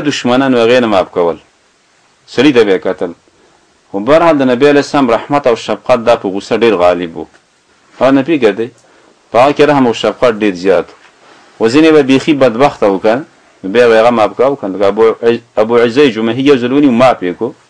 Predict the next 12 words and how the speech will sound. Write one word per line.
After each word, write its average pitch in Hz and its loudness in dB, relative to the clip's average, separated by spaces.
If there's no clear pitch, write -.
او 104 -6
نبی 120 2
علیه 139 4
السلام 143 0
به 135 0
ته 117 -8
خبرې 123 2
وکړې، 151 2
او 131 4
یې 131 2
نه 139 2
منلې. 117 0